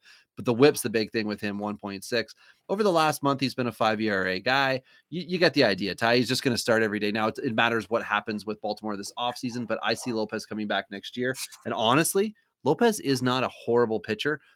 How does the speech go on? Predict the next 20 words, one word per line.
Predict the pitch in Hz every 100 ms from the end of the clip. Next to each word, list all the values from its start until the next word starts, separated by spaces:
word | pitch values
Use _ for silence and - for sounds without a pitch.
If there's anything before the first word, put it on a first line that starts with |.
| _
Lopez | 123 139 175 180 170 -
is | 120
on | 120 117
a | 101
team | - 127 123 113 107 _ _ -
that | 113 113
makes | 101 104 107 -
him | 113 98
so | - - - 113
much | 107 101 -
worse, | 101 101 117 - - - _ -
and, | 101 98 95 92 - -
and | 110
that's | 107 98
unfortunate. | 107 95 87 80 92 90 _ -
Um, | 98 92 92 92 _ _ _ _ _ _
so, | - -
yeah. | 190 - -
So, | - 151
quick, | - 190